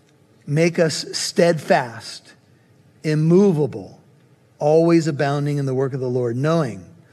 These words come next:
that not one thing we ever do for you is in vain when we do it with the right heart. And we know you're a rewarder, and we're gonna learn next time.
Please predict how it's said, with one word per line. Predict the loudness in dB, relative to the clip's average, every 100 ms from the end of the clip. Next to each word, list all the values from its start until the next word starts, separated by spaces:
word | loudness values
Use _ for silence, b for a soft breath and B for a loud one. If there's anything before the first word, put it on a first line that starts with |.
| b b b b
that | -6 -4
not | -4 -4
one | -2 0 2 0
thing | -2 -2 -2
we | -4
ever | -2 -2 -2
do | -2 -4
for | -4 -4
you | -2 -4
is | -4 -4
in | -4 -6
vain | -4 -6 -6 -8 -12 -16 _ b b b b b _
when | -8 -4
we | -2
do | -2 0
it | -2
with | -4 -8
the | -6
right | -4 -6
heart. | -6 -6 -8 -8 -14 _ _ b b b b b b b b _
And | -8
we | -2 2
know | 2
you're | 4 4 4 2
a |
rewarder, | 2 0 0 2 2 2 0 -2
and | -2
we're | -2
gonna | -2 -2
learn | -2 0 0 -2 -4 -6 -6
next | -6 -6 -12
time. | -8 -8 -6 -8 -10